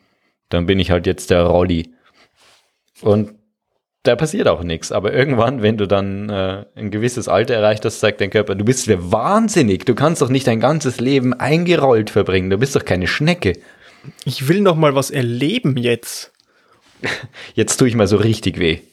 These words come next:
Speaker 1: Für immer. Ich zahl's dir jetzt heim.“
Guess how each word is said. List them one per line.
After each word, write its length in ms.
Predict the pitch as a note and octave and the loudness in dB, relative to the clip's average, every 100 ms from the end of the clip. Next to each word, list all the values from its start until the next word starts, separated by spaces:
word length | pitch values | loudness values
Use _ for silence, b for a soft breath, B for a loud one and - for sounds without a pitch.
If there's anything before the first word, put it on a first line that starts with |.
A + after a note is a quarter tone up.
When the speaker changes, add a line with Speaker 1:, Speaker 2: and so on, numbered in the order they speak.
| _ _ | _ _
Speaker 1:
Für 160 | - | -2
immer. 420 | B2+ A2 E2+ E2 _ _ _ _ _ _ _ _ _ | 2 2 2 -2 _ _ _ _ _ _ _ _ _
Ich 140 | B2+ | -4
zahl's 260 | C3 C3+ - | 2 2 4
dir 100 | G#2 | 2
jetzt 240 | F#2+ D#2 | 2 0
heim.“ 280 | D#2+ D2+ D#2+ | -2 -2 -4